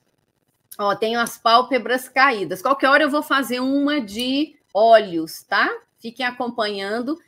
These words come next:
que qualquer hora eu faço uma de olhos. Provavelmente na outra semana.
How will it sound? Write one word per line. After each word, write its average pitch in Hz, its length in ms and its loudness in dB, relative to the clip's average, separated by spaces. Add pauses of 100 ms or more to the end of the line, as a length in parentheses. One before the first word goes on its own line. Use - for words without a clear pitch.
(260)
que 220 100 -20
qualquer 220 380 2
hora 220 200 4
eu 240 80 0
faço 233 340 -4
uma 240 160 -6
de 269 140 -4
olhos. 175 420 -2
Provavelmente 277 640 -4
na 285 100 -2
outra 277 220 -6
semana. 180 760 -4